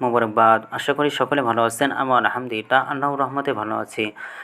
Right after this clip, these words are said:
আজকে আপনাদের মাঝে আলোচনা করব রমজানের রাতে রোজার নিয়ত করার পর যৌন মিলন করা কি নিষিদ্ধ কিনা।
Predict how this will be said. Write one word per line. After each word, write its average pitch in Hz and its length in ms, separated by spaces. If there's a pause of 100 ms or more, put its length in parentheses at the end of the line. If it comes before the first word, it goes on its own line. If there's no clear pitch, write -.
(140)
আজকে 127 260
আপনাদের 139 280
মাঝে 143 220
আলোচনা 139 360
করব 127 420 (360)
রমজানের 135 520
রাতে 151 440
রোজার 131 440
নিয়ত 139 400
করার 117 320 (120)
পর 127 300 (440)
যৌন 139 280
মিলন 147 320
করা 123 440 (200)
কি 139 240
নিষিদ্ধ 127 760 (240)
কিনা। 110 340